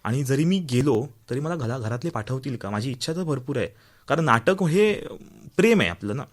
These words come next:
नाटकासाठी काहीही करू शकतो, ह्या विचारांचे आपण आहोत. म्हणून ते काही, कुठलीही कंडिशन असू दे, आजारी जरी असू, काही, काही, काही असू दे, पण नाटक जर आहे ना, तर ते सोडायचं नाही किंवा आपलं काम, आपल्यामुळे कोणाचं नुकसान होता कामा नये, हा विचार नेहमी आपण करत असतो.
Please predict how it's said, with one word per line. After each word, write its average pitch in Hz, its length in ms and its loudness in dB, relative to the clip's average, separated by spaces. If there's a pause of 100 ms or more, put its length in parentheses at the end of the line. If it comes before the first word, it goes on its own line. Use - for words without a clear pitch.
(220)
नाटकासाठी 175 440 2
काहीही 156 300 6
करू 196 180 6
शकतो, 117 440 -2
ह्या 147 200 2
विचारांचे 196 460 0
आपण 147 240 -2
आहोत. 107 180 -2
म्हणून 143 260 -6
ते 208 80 -2
काही, 180 260 0
कुठलीही 175 400 -4
कंडिशन 160 340 -2
असू 131 180 -8
दे, 127 60 -2
आजारी 117 340 -2
जरी 147 160 -4
असू, 135 200 -8
काही, 123 280 -12
काही, 123 260 -10
काही 127 260 -8
असू 120 200 -10
दे, 117 80 -10
पण 170 180 -10 (120)
नाटक 135 260 2
जर 202 160 4
आहे 165 160 4
ना, 113 200 -4 (340)
तर 175 120 2
ते 190 40 0
सोडायचं 147 400 0
नाही 143 120 -8
किंवा 185 180 -2
आपलं 190 280 0
काम, 202 400 2
आपल्यामुळे 190 420 -2
कोणाचं 208 240 0
नुकसान 190 320 -2
होता 156 220 -4
कामा 147 220 -4
नये, 131 160 -6
हा 147 120 -4
विचार 175 320 -2 (160)
नेहमी 147 280 2
आपण 156 240 0
करत 127 180 -2
असतो. 107 360 -6